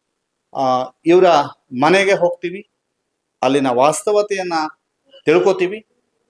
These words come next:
ಆ ನಂತರ ಈ ವರದಿಯನ್ನ ಕೊನೆಗೊಳಿಸ್ತೀವಿ. ರತ್ನಾಕರ್ ಅವರು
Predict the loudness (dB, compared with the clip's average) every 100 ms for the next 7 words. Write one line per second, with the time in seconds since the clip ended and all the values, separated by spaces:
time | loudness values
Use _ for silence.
0 | _ 0 2 2 2 0 0 -2 -4 -6
1 | -8 -8 -8 -10 -20 -20 _ _ _ _
2 | _ 0 2 2 2 2 4 4 6 6
3 | 6 4 0